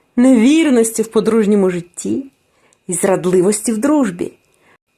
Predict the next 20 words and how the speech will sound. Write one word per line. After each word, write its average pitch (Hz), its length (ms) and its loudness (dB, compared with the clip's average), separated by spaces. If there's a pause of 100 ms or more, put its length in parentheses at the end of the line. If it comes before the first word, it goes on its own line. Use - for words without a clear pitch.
(140)
Люди 214 380 0
живуть 214 340 0
у 226 60 0
часі 226 600 -4 (760)
і 359 60 0
через 370 340 0
те 311 200 0
відчувають 277 600 0
реальність 254 480 0
послідовно. 262 640 -4 (1080)
Щоб 320 300 -2
відчути 370 460 0
її 320 140 4
повніше, 330 800 -2 (480)
їм 208 220 -2
треба 220 260 0
пізнати 233 440 -2
багато 254 460 -4
різних - 360 -10
речей. - 520 -10